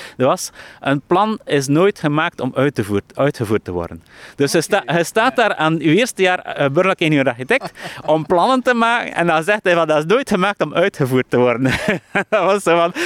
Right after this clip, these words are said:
Speaker 1: "Wat bedoelt hij daarmee?"
Speaker 2: En
Speaker 1: En
Speaker 2: wat, wat bedoelde hij daar voor jou mee?
Speaker 1: Wel, hij bedoelt daarmee dat je plan, een plan maken is belangrijk, hè, maar je moet altijd bereid zijn om onder gewijzigde omstandigheden en gewijzigde noden en, en behoeftes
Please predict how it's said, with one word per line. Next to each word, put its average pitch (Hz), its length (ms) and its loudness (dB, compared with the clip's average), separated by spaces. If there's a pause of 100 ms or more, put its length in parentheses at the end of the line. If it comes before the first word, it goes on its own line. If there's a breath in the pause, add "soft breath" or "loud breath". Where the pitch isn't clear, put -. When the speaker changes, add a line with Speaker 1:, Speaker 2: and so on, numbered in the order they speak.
(140)
Speaker 1:
"Wat 220 200 2
bedoelt 226 420 0
hij 175 160 2
daarmee?" 143 460 0 (300 loud breath)
Speaker 2:
En 156 260 -2
Speaker 1:
En - 60 -20
Speaker 2:
wat, 170 140 -14 (120)
wat 165 140 -4
bedoelde 170 320 -2
hij 175 160 0
daar 190 180 -4
voor 196 120 0
jou 196 200 0
mee? 220 160 -12 (200)
Speaker 1:
Wel, 180 320 0 (500)
hij 156 180 0
bedoelt 156 360 0
daarmee 185 480 0
dat 135 320 -2
je 156 240 2 (460)
plan, 220 300 0
een 151 140 -2
plan 226 260 0
maken 180 240 -2
is 143 160 -2
belangrijk, 113 720 -2 (180)
hè, 202 140 -2 (260)
maar 151 380 -2
je 147 60 -6
moet 147 260 -4
altijd 190 520 -2
bereid 143 380 0
zijn 175 360 -4
om 131 280 -2 (480 soft breath)
onder 123 280 -2
gewijzigde 147 540 0
omstandigheden 160 1000 -4
en 117 320 -4
gewijzigde 143 600 0
noden 165 560 2
en, 127 260 -2
en 120 220 -4
behoeftes 147 520 -2